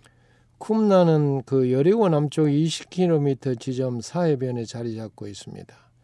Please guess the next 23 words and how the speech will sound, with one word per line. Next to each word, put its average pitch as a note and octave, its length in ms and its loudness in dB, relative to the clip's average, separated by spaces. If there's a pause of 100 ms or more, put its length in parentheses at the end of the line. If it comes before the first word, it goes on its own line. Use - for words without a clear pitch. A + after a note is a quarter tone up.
(560)
어떤 D#3 340 0
학자는 D3+ 480 0
여호수아 C3+ 520 2
십오 D3+ 340 -2
장 C#3+ 220 0
십이 E3 340 -2
절의 C3+ 560 -2
염성을 D#3 880 2
쿰난으로 C#3+ 880 -2 (380)
보고 A2 260 -4
있습니다. - 440 -16 (1300)
그래서 B2+ 240 -4
이제 B2 220 -2
우리가 B2+ 380 2
다 C3 420 0
이 B2+ 160 0
쿰난 C#3 440 -2
입구에 B2+ 380 0
들어서니 B2 560 -4
먼저 B2 420 -2
쿰난을 C3 540 -2
소개하는 B2+ 600 -6
영상을 C#3+ 680 2